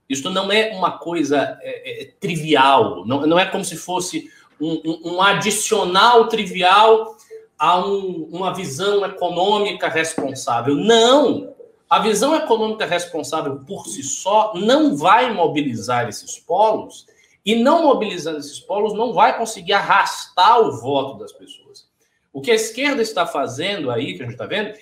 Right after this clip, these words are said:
é mobilizar esses polos e arrastar o voto das pessoas pelo valor, pelo programa,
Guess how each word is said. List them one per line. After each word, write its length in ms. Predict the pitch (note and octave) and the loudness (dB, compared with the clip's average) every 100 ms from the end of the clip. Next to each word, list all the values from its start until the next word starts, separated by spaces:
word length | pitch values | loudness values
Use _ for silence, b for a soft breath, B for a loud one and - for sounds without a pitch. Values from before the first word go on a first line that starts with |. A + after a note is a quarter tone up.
| B | B
é 80 | F3+ | -2
mobilizar 760 | G#3 A#3+ B3+ C#4 F#3+ C#3+ B3 B3+ | 4 6 6 2 2 4 4 4
esses 260 | - D3+ | 0 -8
polos 400 | - G3 A3 F#3+ | -6 -4 -2 -2
e 40 | G#3+ | -2
arrastar 760 | G3+ G3 - - - A#3+ C#4+ | 0 -2 -2 -12 2 6 8
o 120 | A#3+ | 6
voto 300 | C#3 D3+ D3 | 2 -2 -2
das 120 | C3+ B2+ | -6 -10
pessoas 400 | A#2 - G#3 - - _ _ _ _ _ _ _ _ | -14 -8 -8 -8 -16 _ _ _ _ _ _ _ _
pelo 760 | G#3+ C4+ D#4 D#4 E4 - - - | 6 6 4 2 -2 -4 -8 -6
valor, 760 | E3 D#3+ - E3+ F3+ - - _ _ _ | 0 2 2 0 -2 -8 -16 _ _ _
pelo 440 | G3+ A3 C#4 C#4+ - | 2 4 4 -2 -6
programa, 1040 | A3 A#3 G#3 D#3 F#3 G#3 F3 G2+ - | -2 0 0 -4 -4 -4 -4 -6 -8